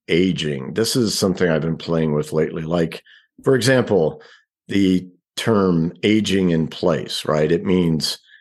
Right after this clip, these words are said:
that you're not going to a nursing home. You're, you're going to stay in your own home.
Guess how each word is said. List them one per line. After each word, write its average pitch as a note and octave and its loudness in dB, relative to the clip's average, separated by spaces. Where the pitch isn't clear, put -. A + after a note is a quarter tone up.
that D2 0
you're E2+ -2
not E2 0
going E2 2
to E2 2
a D#2 2
nursing D2 0
home. D2 -2
You're, D#2 -4
you're D#2+ -2
going D#2+ -2
to D#2 -6
stay D#2 2
in D2+ 2
your C#2+ 0
own D2 -2
home. D#2 -2